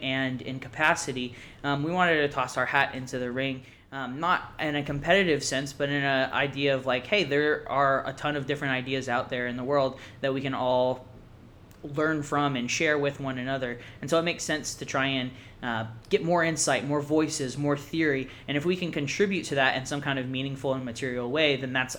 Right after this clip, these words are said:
awesome. Um, more than anything, we need more people organizing and getting disruptive and getting in the way of the capitalist machinery. Um, and so it makes sense for people to come together and share conversation, share coffee,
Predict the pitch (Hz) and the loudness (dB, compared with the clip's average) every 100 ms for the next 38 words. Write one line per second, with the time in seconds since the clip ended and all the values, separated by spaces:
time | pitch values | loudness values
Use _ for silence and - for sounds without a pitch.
0 | - 139 - - - - - 151 151 147 | -2 0 0 -4 -8 -18 -4 2 4 6
1 | 175 175 160 170 170 147 139 143 143 135 | 6 6 4 2 2 0 0 0 0 0
2 | 135 135 151 139 135 135 143 139 131 135 | 2 0 -2 -2 0 2 2 4 2 2
3 | 131 123 123 127 123 120 113 143 131 139 | -2 -2 -2 -2 -2 -4 -2 0 0 0
4 | 123 123 - - - 131 123 123 120 - | -4 -6 -14 -12 -2 2 2 0 -6 -12
5 | - 143 151 139 135 123 123 127 123 117 | -4 2 2 2 0 2 2 2 2 -2
6 | 117 - - 127 123 120 123 - 120 131 | -6 -10 -2 0 0 -2 -4 -2 -2 -2
7 | 120 120 127 123 - - 127 120 110 110 | -6 -6 -8 -6 -6 -6 -6 -4 -4 -6
8 | - - 131 131 127 127 151 143 151 147 | -10 -12 -4 -2 -2 -2 4 4 2 -2
9 | 143 147 139 - - 139 127 120 131 117 | -2 -2 -2 -4 -6 -2 -2 -2 -6 -6
10 | 120 - 120 113 - - - 160 147 143 | -6 -4 -4 -4 -10 -16 -2 -2 2 2
11 | 139 139 131 127 123 131 123 127 127 120 | 4 4 2 0 -2 0 2 2 2 -2
12 | - 131 120 - 233 - 214 190 131 120 | -4 -4 -4 2 2 4 2 2 0 4
13 | 214 208 208 202 196 | 6 6 6 2 2